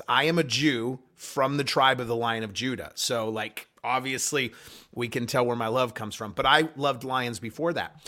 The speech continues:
And so one of the things we did was we both re-, we've researched lions and we understand about lions. Let me tell you something about the lion's roar that maybe you don't understand.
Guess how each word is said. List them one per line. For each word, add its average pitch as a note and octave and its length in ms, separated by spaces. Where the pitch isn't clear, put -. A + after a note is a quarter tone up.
And D3 160
so D3+ 240
one C#3 240
of F#3 80
the D#3 80
things D#3+ 260
we C#3+ 120
did F3 140
was D3 80
we C3+ 100
both D#3 280
re-, C#3+ 220
we've C3 220
researched D3+ 500
lions C#3 380
and A#2+ 100
we B2+ 120
understand C3 420
about A#2+ 240
lions. B2+ 380
Let D3+ 100
me A3 120
tell G3 220
you G3 140
something D3+ 580
about D3 400
the B2+ 80
lion's C3+ 560
roar C#3+ 380
that B2 160
maybe D#3 260
you D3+ 120
don't C3+ 220
understand. C#3 560